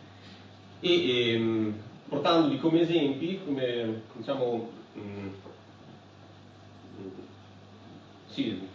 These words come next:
direi come esempi, eh, la piattaforma Wool, quindi come si, come sono realizzati all'interno della piattaforma Wool. Comincio comunque con un paio di lucidi in cui vi dico brevemente che cosa serve, perché comunque sono tecnologie che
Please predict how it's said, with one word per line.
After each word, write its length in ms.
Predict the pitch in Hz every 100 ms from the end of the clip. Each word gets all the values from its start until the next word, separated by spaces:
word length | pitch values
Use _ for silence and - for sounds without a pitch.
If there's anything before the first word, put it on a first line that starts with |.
| 120 113
direi 220 | 139 135
come 140 | 139
esempi, 640 | 147 170 151 143 190 202 - - -
eh, 220 | 139 123 -
la 80 |
piattaforma 500 | 139 156 175 160 160
Wool, 340 | 147 123 107 110 - -
quindi 180 | 139
come 180 | 160 156
si, 340 | - 135 127 127
come 140 | 143
sono 260 | 156 165 139
realizzati 600 | 160 147 151 165 165 156
all'interno 440 | 127 120 127 131
della 180 | 123 117
piattaforma 460 | 107 - 120 120 110
Wool. 400 | 104 95 95 98 - - - - - - - - - - - - - -
Comincio 280 | 143 185 165
comunque 200 | 170 175
con 140 | 151 143
un 60 |
paio 220 | 156 151
di 60 | 147
lucidi 340 | 175 180 139
in 60 | 123
cui 100 | 135
vi 100 | 135
dico 160 | 147 147
brevemente 800 | 127 131 151 147 120 110 98 - - - -
che 100 | 123
cosa 240 | 143 131
serve, 540 | - 123 117 - 113 -
perché 180 | 110 110
comunque 540 | 123 127 110 104 101 95 - - - - - -
sono 140 | 117
tecnologie 520 | 113 127 120 135 135
che 520 | 117 107 104 101 95